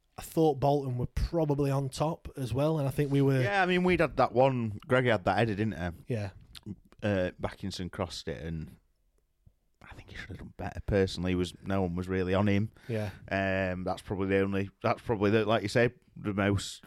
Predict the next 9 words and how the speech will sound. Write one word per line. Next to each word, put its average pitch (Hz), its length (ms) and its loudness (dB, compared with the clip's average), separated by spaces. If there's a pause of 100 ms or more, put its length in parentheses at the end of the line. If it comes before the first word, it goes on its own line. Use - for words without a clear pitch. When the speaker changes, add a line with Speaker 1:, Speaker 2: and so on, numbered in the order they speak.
(120)
Speaker 2:
blatant 101 460 2
chance 95 240 -2
he's 98 80 -4
had 98 120 2
all 92 120 4
season, 110 400 0
to 90 120 -8
be 101 100 2
honest. 92 440 -4